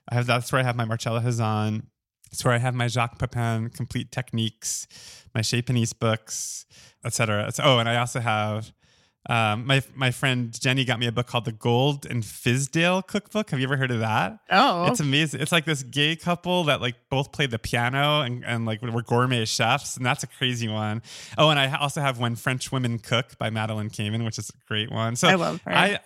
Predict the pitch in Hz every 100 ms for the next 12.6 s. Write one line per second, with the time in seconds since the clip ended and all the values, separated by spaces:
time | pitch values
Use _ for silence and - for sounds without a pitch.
0 | - 151 180 240 202 160 147 147 - 135
1 | - 135 127 123 120 117 - - 131 127
2 | 117 131 - 165 226 240 196 156 - -
3 | 123 117 139 165 - _ - 131 90 123
4 | - 123 120 120 120 120 117 - - -
5 | - - - - 123 123 117 - 120 -
6 | 135 - 139 135 123 120 123 117 123 123
7 | 117 147 156 131 120 117 117 113 110 104
8 | 104 117 113 107 - 113 104 113 104 104
9 | 104 107 110 120 - 120 113 110 - 104
10 | 104 113 - - - - 127 123 - 139
11 | 131 139 131 156 196 165 135 131 120 131
12 | 131 135 123 135 -